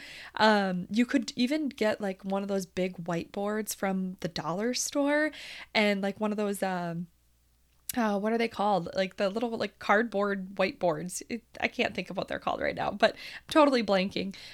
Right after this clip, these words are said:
But you could get one of those and decorate it all up and,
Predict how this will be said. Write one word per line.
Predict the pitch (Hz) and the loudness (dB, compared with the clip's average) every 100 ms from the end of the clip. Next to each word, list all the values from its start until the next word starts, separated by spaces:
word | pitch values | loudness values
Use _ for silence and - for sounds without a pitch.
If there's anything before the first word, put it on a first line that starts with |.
| - | 2
But | 262 254 | 4 6
you | 233 277 | 6 4
could | 302 | 4
get | 285 - | 2 4
one | 254 | 4
of | 233 | 4
those | 208 196 214 233 | 6 6 4 0
and | - 208 190 185 | 0 0 -2 0
decorate | - 214 233 233 233 | 2 2 2 4 6
it | 233 226 | 6 6
all | 226 220 | 6 6
up | 202 220 220 | 4 2 2
and, | 208 196 196 | -2 0 -2